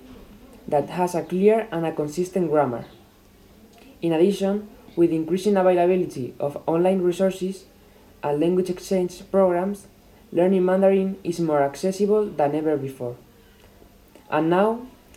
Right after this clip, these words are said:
Alba is going to give some interesting information about German and Arabic language.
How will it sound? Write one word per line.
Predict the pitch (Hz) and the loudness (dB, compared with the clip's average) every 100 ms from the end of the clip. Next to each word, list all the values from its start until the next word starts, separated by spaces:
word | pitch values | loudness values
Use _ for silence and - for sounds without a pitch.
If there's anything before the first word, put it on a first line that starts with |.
| - - | -18 0
Alba | 160 180 202 202 | 2 4 2 2
is | 165 | 0
going | 143 160 160 | 2 0 0
to | 156 | -6
give | 147 175 | -4 -4
some | - 156 156 | -2 -2 -2
interesting | 160 165 165 175 | 0 0 0 -2
information | 175 175 190 185 185 180 185 - | -2 0 0 0 -2 -4 -8 -6
about | 147 147 131 | 0 0 2
German | 156 170 190 202 - | 0 0 0 -2 -6
and | 143 147 | -6 -2
Arabic | 143 151 147 | 0 0 0
language. | 131 123 120 120 - | -4 -4 -4 -6 -8